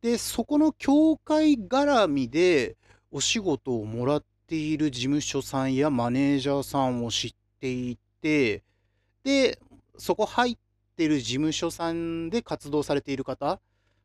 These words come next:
のお話とかも、そういえば昔聞いてたなとか思ってたら、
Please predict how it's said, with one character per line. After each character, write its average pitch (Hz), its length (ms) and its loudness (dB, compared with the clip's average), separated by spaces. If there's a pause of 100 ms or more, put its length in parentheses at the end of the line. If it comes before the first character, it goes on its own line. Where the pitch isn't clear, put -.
の 190 240 -4
お 135 40 -2
話 156 340 -2
と 180 120 -8
か 147 120 -4
も、 127 280 0
そ 156 120 0
う - 20 4
い 185 40 2
え - 40 2
ば 143 60 -6
昔 120 320 -6
聞 - 160 -10
い 139 60 -8
て - 80 -20
た 117 120 -6
な 127 500 -2
と 120 80 -16
か - 100 -14
思 117 200 -8
っ 120 40 -12
て - 200 -20
た 107 100 -14
ら、 117 320 0